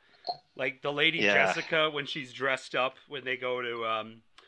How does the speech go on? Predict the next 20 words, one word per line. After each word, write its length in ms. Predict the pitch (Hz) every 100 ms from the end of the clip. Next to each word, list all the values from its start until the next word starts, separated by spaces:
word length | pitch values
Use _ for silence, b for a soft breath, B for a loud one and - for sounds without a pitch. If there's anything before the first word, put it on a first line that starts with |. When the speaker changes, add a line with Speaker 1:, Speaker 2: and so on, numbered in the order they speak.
| B B B
Speaker 1:
Arrakis 480 | 131 127 - 139 -
for 80 | 131
the 80 |
first 340 | 113 123 110 -
time, 360 | 127 107 101 95
the 60 |
way 160 | 104 117
she's 180 | 117 110
dressed 380 | - 113 - 113
up 260 | 107 -
Speaker 2:
Yeah, 200 | 92 87
Speaker 1:
is 60 | 87
just 120 | 87
Speaker 2:
that, 60 | 110
Speaker 1:
very, 340 | 104 104 101
like 160 | 101 95
Speaker 2:
that 220 | 110 113
outfit's 280 | 110 104 -
fucking 480 | - - - 90 87
wild. 400 | 87 82 87